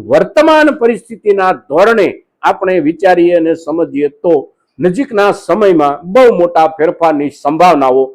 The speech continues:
જ્યારે દેખાતી નથી, ત્યારે આપણા ઉત્પાદિત પાકને આપણે કેવી રીતે આગળના દિવસોમાં વેચવા કે સંગ્રહવા, એનો નિર્ણય વ્યક્તિગત રીતે આ મુદ્દાઓના આધારે આપણે દરેક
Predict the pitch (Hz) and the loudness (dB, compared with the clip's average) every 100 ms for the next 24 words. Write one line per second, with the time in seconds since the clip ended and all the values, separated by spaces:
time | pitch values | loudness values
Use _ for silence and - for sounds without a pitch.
0 | _ _ _ 151 139 139 160 180 165 143 | _ _ _ 0 2 2 -2 0 0 -2
1 | 139 143 143 131 180 175 156 143 - 143 | -4 -4 -6 -4 2 4 4 2 -2 -4
2 | 143 139 143 143 _ - 214 - 214 180 | -2 -4 -4 -6 _ -4 -4 0 0 2
3 | 180 170 160 147 - 185 180 165 147 147 | 2 0 -2 -4 2 2 2 -2 -4 -6
4 | - 147 139 131 139 _ _ - 226 254 | -4 -4 -4 -6 -6 _ _ -2 0 2
5 | 262 196 202 196 165 165 - 190 233 208 | 2 0 -2 0 0 0 0 2 4 2
6 | 190 180 151 147 180 - 208 151 151 165 | 2 0 0 0 0 0 -2 0 -2 -2
7 | - _ - 147 160 233 - 202 185 - | -8 _ -8 -2 2 2 4 2 2 0
8 | 165 - 170 208 196 160 139 - 151 180 | -4 -2 -2 2 4 4 2 0 -4 -2
9 | 165 135 160 185 170 165 143 131 196 - | -2 0 0 2 0 0 -2 -2 -4 -2
10 | 185 175 196 - 147 190 175 180 175 - | -4 0 -2 0 -2 -2 -2 -2 -2 -2
11 | 190 175 160 151 139 131 117 - 156 165 | -2 0 -2 -2 0 0 -4 -4 0 2
12 | 185 180 - 143 143 143 135 _ _ 156 | 4 2 0 -4 -4 -4 -10 _ _ -4
13 | 180 185 185 | 0 2 0